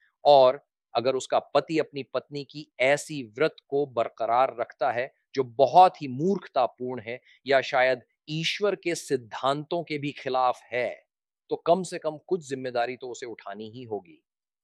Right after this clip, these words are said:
पद चौदह, हमें व्रतों के बारे में कुछ सामान्य निर्देश देता है, लेकिन वास्तव में यह व्रत का एक अलग प्रकार है जिसकी चर्चा यहाँ की गई है। यह आत्मत्याग का व्रत है,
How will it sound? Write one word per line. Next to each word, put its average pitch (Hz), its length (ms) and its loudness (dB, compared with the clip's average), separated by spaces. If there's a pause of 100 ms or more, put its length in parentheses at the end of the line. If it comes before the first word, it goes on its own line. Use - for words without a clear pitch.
(140)
पद 214 360 10 (140)
चौदह, 113 340 8 (260)
हमें 247 220 12
व्रतों 233 360 8
के 220 120 8
बारे 165 300 10
में 160 220 0
कुछ - 320 -2
सामान्य 151 500 10
निर्देश 131 500 6
देता 110 280 6
है, - 360 -4 (300)
लेकिन 120 260 6
वास्तव 139 460 8
में 190 320 2 (300)
यह 113 180 8
व्रत 127 420 6
का 180 100 10
एक 180 180 4
अलग 131 340 6
प्रकार 95 380 6
है - 200 -12 (280)
जिसकी 131 260 2
चर्चा 127 420 8
यहाँ 117 300 4
की 95 220 -4
गई 78 200 -2
है। - 220 -12 (520)
यह 113 160 10
आत्मत्याग 156 960 8
का 110 80 8
व्रत 101 300 2
है, - 260 -14